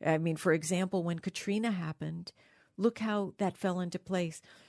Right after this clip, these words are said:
Oh, I wrote to this woman, Agnes Varis,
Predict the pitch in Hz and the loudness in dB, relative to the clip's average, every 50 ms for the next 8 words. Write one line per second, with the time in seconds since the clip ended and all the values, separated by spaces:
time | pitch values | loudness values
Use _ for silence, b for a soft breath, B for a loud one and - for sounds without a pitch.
0 | B B B B B 196 190 131 135 180 185 175 202 202 202 196 - - - 202 | B B B B B 4 4 6 6 4 4 6 4 4 4 2 -2 -2 0 2
1 | 190 185 180 170 175 170 - - 180 175 175 180 175 - - 180 180 180 180 175 | 2 2 2 0 0 0 0 -2 -2 0 0 -2 -2 0 -2 -2 -2 -2 -2 -2
2 | 170 - 165 165 160 160 160 160 156 156 - - | 0 0 0 0 2 2 0 0 -2 -4 -6 -10